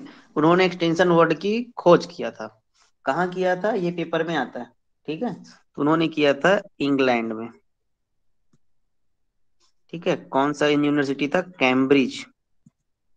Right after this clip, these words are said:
ठीक है, अठारह सौ छियासठ की हम बात कर रहे हैं। जेम्स स्टुअर्ट जी थे, उन्होंने सबसे पहले एक्सटेंशन वर्ड का यूज़ किया था। कहाँ किया था? कैम्ब्रिज में। ठीक है,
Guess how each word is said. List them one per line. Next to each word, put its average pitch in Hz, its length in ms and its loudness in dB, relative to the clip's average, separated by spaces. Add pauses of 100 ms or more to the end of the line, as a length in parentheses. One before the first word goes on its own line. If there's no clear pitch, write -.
(3250)
ठीक 123 200 -12
है, 226 140 2 (840)
अठारह 151 320 4
सौ 185 100 0
छियासठ 170 440 0
की 175 80 -2
हम 165 120 -2
बात 156 200 2
कर 160 140 -2
रहे 151 160 -2
हैं। 160 440 -4 (400)
जेम्स 175 360 0
स्टुअर्ट 175 400 0
जी 160 120 -2
थे, 160 340 -2
उन्होंने 160 440 -2
सबसे 165 320 -6
पहले 156 260 2
एक्सटेंशन 151 460 -2
वर्ड 147 260 2
का 147 160 0
यूज़ 147 360 -2
किया 127 220 0
था। 175 240 0 (420)
कहाँ 156 200 6
किया 160 260 2
था? 160 180 4 (320)
कैम्ब्रिज 175 400 2
में। 117 180 -6 (540)
ठीक 175 120 -6
है, 277 140 -6